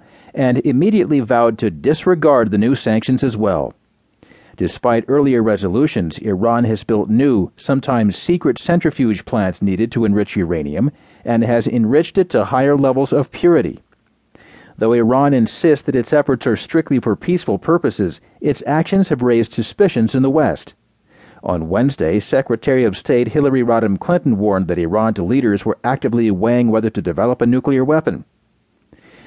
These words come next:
"Whether or not there should be a move toward a breakout capacity or toward weapons,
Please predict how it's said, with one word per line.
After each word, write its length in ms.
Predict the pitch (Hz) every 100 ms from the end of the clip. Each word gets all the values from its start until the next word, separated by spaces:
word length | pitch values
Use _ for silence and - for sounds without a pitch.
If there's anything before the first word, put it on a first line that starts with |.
| -
"Whether 320 | 160 190 254
or 60 | 202
not 240 | 160 143
there 100 | 139
should 240 | 131 - 139
be 100 | 143
a 60 |
move 320 | 127 156 147 135
toward 320 | 127 123 117
a 160 | 113
breakout 680 | 76 110 143 208 202 131 107
capacity 640 | - 110 107 92 90 98
or 180 | 120 117
toward 440 | 107 123 107 92 85
weapons, 480 | 160 196 87 76